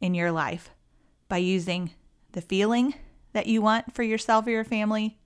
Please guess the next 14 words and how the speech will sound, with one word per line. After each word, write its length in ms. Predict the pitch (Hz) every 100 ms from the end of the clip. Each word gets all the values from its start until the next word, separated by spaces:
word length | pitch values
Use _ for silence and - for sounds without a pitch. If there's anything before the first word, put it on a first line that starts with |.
| _ _ _ _ _ _
by 140 | 180
following 600 | 180 196 196 208 220 226 - -
that 400 | 208 196 208 - - _ _ _ _ -
with 220 | 185 180 -
what 260 | 180 190 190
activities 800 | - - 202 196 226 254 - - - _ _ _ _
are 80 | 190
gonna 180 | 185 170
foster 540 | - 175 180 - 220
that 400 | 214 202 233 - - -
emotion 580 | 208 196 196 - 226 220
in 140 | 196
your 180 | 180 185
home 380 | 185 180 214